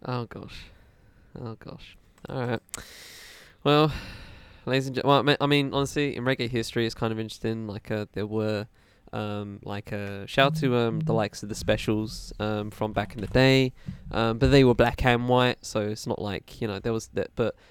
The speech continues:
that's why they were so interesting as a band, because they had black, they had black people, they had white people, and they were British, and that was kind of the point. That was kind of the vibe.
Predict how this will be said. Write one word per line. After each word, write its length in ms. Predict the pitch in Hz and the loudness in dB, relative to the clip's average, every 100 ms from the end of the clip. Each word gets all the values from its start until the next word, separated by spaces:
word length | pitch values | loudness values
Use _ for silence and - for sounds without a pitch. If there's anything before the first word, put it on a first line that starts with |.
| - | 0
that's 240 | 127 120 | 2 4
why 160 | 127 117 | 4 4
they 240 | 120 117 | 4 2
were 260 | 113 110 104 | 4 2 2
so 260 | - 113 | 2 2
interesting 440 | 107 113 143 - 110 | 2 -4 -6 -4 -4
as 120 | 113 | -4
a 20 | 123 | -6
band, 360 | 123 120 117 | -4 -4 -6
because 560 | - - 117 110 104 - _ _ _ - | -10 -4 -2 -2 -4 -12 _ _ _ -6
they 100 | 110 | -2
had 220 | 120 113 | 0 2
black, 320 | 107 104 - | 0 -2 -8
they 100 | - | -6
had 140 | 113 113 | -6 -2
black 240 | 117 - | -4 -4
people, 300 | - 110 113 | -4 -6 -4
they 140 | 110 110 | -4 -4
had 100 | 110 | -4
white 260 | 104 98 | -6 -4
people, 380 | - 107 - 107 | -6 -6 -8 -8
and 100 | 104 | -6
they 60 | 107 | -4
were 120 | 110 | -2
British, 540 | 95 98 104 104 - | 0 2 2 -2 -8
and 420 | - 104 98 104 - - - - | -8 -8 -12 -16 -20 -20 -14 -2
that 80 | 110 | 0
was 120 | 107 | 2
kind 220 | 123 113 | 2 2
of 80 | 110 | 2
the 80 | 113 | 2
point. 340 | - 123 - | 6 6 4
That 80 | 104 | -10
was 140 | 104 | -10
kind 200 | - 110 | -8 -8
of 60 | 107 | -8
the 40 | 110 | -10
vibe. 140 | 101 | -10